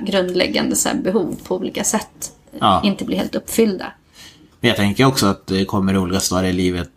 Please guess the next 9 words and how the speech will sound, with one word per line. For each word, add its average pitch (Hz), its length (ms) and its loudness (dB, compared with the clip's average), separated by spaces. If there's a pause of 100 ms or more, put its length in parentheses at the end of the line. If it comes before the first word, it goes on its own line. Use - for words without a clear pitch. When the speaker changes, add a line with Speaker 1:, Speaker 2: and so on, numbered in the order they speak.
(100)
Speaker 2:
där 92 240 4
problemen 90 480 -2
kommer 92 200 -2
uppstå - 340 -2
för 90 140 -4
alla, 98 520 2
typ. 87 240 0
Speaker 1:
Mm. 262 420 0
Speaker 2:
Eh, 65 480 -6